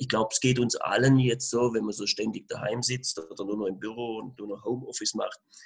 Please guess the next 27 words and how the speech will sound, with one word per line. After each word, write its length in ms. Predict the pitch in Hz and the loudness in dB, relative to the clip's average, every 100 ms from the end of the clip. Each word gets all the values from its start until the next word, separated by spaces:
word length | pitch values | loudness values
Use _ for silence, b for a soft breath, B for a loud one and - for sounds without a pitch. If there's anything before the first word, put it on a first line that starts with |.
| B B B | B B B
kriegt 180 | 117 - | -6 -2
man 60 | |
so 140 | 107 98 | -2 0
richtig 360 | 110 - - | 0 -2 -4
Lust, 400 | 92 104 - - | -4 0 2 2
mal 120 | 87 | -2
wieder 160 | 90 90 | -2 -4
irgendwo 420 | 76 101 98 87 | -2 -4 -6 -8
in 60 | 92 | -8
der 80 | - | -6
Gastronomie 800 | 80 - 95 95 98 120 127 131 | -2 -2 -4 -6 -2 0 0 -2
gesellig 460 | - - 107 113 - | -2 0 0 -4 -4
beisammen 380 | 101 107 107 | -6 -4 -2
sitzen 340 | 117 117 - - | -2 0 0 -2
zu 140 | - | -8
können 340 | - 107 104 104 B B B B | -6 -6 -4 -6 B B B B
und 200 | 98 95 | -4 -2
ein 220 | 92 90 - - | -2 -2 -6 -10
Zwiebelrostbrot 920 | - 107 113 101 101 - - 92 101 | -2 0 0 0 -2 -4 -4 -4 -2
oder 240 | 90 80 - | -4 -4 -6
Spätzle 680 | - 95 - - 95 92 92 | -4 -2 0 0 -2 -4 -4
mit 220 | 98 - | -8 -8
Linse 500 | 90 107 - 95 92 | -6 -4 -4 -4 -6
und 160 | 95 - | -8 -8
Seitewürstle 800 | - - 78 - 104 110 - 104 | -6 -2 0 0 0 0 -2 -2
zu 180 | - - | -2 0
essen 320 | 92 - | 2 2